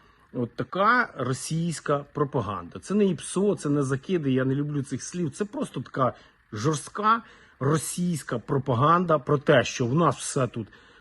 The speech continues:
погано, а в них там десь все добре. Тому, я вважаю, треба говорити правду.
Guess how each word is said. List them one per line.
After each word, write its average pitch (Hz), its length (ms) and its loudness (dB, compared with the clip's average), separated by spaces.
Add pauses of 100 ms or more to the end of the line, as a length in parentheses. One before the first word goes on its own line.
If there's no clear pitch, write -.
погано, 202 520 6 (300)
а 156 80 2
в 165 80 4
них 220 180 4
там 175 280 0
десь 139 340 2 (140)
все 147 240 0
добре. 95 340 -4 (240)
Тому, 135 300 0 (260)
я 226 180 6
вважаю, 170 400 4
треба 220 280 4
говорити 147 420 4
правду. 98 520 -6